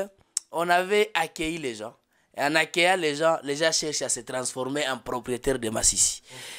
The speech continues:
Et c'est pourquoi vous voyez, lorsque l'ennemi, il peut jouer à Rutshuru, il peut jouer partout, mais à Massissi, là, il, il, il, il ne blague pas. Les gens ont pris conscience,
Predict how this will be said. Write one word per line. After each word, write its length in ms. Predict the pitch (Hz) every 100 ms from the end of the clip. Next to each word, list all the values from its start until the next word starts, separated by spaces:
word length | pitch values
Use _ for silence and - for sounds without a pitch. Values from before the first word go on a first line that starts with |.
| - -
Et 240 | 156 175
c'est 160 | 175 175
pourquoi 400 | 180 170 240 233
vous 160 | 208
voyez, 520 | 180 165 160 175 175 180
lorsque 400 | 139 190 214 -
l'ennemi, 640 | 151 151 147 151 175 180 -
il 120 | 143
peut 200 | 214 240
jouer 240 | 143 151
à 60 | 143
Rutshuru, 400 | 123 - 143 131
il 80 | 117
peut 140 | 139
jouer 180 | 123 131
partout, 480 | 120 117 - 254 - - -
mais 100 | 180
à 60 | 202
Massissi, 500 | 196 - 254 - 170
là, 480 | 208 220 208 165 170
il, 160 | 165 160
il, 40 |
il, 380 | 160 156 156 165 165
il 80 |
ne 60 | 170
blague 260 | 190 190 -
pas. 160 | - - - -
Les 160 | 127 185
gens 240 | 185 214
ont 60 | 185
pris 180 | - 175
conscience, 540 | 135 117 117 98 -